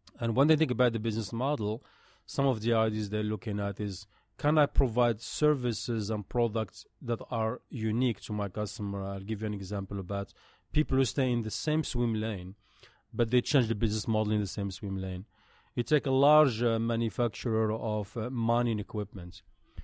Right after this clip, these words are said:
and what they decided, they, they put, they put, um, a lot of sensors into the equipment. They linked them to satellites. They go to the mining companies and they say, "Don't buy the equipment."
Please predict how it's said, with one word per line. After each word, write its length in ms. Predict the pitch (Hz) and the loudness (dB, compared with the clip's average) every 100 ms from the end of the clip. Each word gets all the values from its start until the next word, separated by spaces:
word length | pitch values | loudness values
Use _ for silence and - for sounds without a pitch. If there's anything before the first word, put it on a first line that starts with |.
| - - - | -12 -10 -2
and 140 | 117 | 2
what 160 | 123 131 | 4 6
they 100 | 143 | 6
decided, 560 | 135 123 131 117 113 107 | 6 2 2 0 0 0
they, 220 | 123 160 | 0 2
they 160 | 127 | 0
put, 280 | 131 143 - | 2 0 -2
they 300 | 117 123 127 | -6 -2 0
put, 320 | 120 120 117 123 | 2 0 0 -2
um, 320 | 107 104 123 | -2 -2 -6
a 40 | 151 | -6
lot 280 | 113 120 123 | -2 -2 -2
of 180 | 107 - | -4 -8
sensors 520 | - 131 127 120 101 | -2 0 0 -2 -2
into 240 | 107 117 | -4 -4
the 300 | 104 107 104 | -4 -2 -2
equipment. 720 | 107 101 160 170 160 160 156 - _ _ - | -4 -4 -4 -2 -2 -2 -4 -8 _ _ -6
They 140 | 113 | -2
linked 300 | 117 127 123 | 0 0 -2
them 100 | - | -6
to 80 | 110 | -8
satellites. 720 | - 143 139 139 135 131 131 - - - - _ | -2 -2 0 0 2 0 -2 -6 -20 -20 -20 _
They 140 | - 123 | -4 0
go 180 | 123 117 | 2 2
to 100 | 120 | 2
the 80 | |
mining 300 | 117 139 156 | 2 4 2
companies 460 | 139 127 117 120 113 | 2 -2 0 -2 -2
and 120 | 113 | -2
they 80 | 117 | -4
say, 180 | 110 120 | -4 -2
"Don't 260 | 120 135 | 0 0
buy 160 | 113 117 | 2 2
the 100 | 110 | 0
equipment." 560 | 107 120 107 92 85 | -2 -4 -4 -8 -12